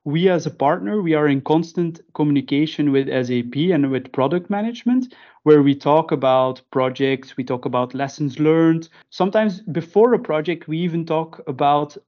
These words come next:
an architecture, how, how to tackle it, what the best practices are. Um, so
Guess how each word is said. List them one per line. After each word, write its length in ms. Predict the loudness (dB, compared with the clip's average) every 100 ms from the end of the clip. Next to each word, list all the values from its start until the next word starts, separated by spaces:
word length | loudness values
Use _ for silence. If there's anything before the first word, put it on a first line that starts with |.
| _ _ -2
an 100 | 2
architecture, 720 | 2 2 -8 -10 -12 -14 -10
how, 400 | 0 2 2 0
how 140 | -2 -2
to 120 | -4
tackle 400 | -6 -8 -6 -6
it, 180 | -6 -6
what 140 | -8
the 60 | -6
best 280 | -8 -10 -4
practices 580 | -2 -2 -12 -10 -8
are. 320 | -4 -4 -4 -10 -20 -18 -6
Um, 800 | -4 0 0 2 0 0 -4 -8 -18
so 400 | -2 2 2 -2